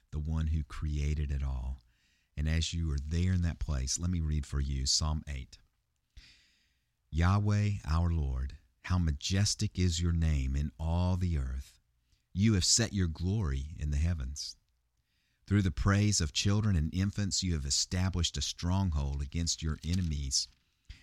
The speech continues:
to silence the foe and the avenger. When I consider your heavens, the work of your fingers, the moon and stars which you have set in place, what is mankind that you are mindful of them,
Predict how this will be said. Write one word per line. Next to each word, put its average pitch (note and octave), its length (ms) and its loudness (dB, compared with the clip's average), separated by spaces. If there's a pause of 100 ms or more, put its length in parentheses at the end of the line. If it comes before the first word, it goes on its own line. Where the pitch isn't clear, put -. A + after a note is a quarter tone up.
(160)
to F2 140 4
silence F#2 520 4
the - 80 2
foe G2 540 0
and E2 160 0
the E2 100 2
avenger. D#2 520 -2 (1080)
When F#2+ 140 6
I G#2 120 6
consider A2+ 580 4
your D2+ 220 4
heavens, F#2+ 680 2 (260)
the D#2+ 160 0
work F#2 480 2
of D#2 140 2
your D#2 140 2
fingers, F#2+ 720 0 (360)
the D#2+ 60 0
moon A2 400 4
and F2+ 140 2
stars D#2+ 600 4
which D#2+ 220 0
you E2 60 2
have C#2+ 120 2
set F2 280 4
in E2 100 0
place, C2+ 580 -2 (680)
what A2+ 200 6
is A#2 200 2
mankind F2+ 640 2
that D#2 180 -2
you G2 140 4
are E2 80 2
mindful D#2+ 560 -2
of C2+ 140 -4
them, C2 260 -4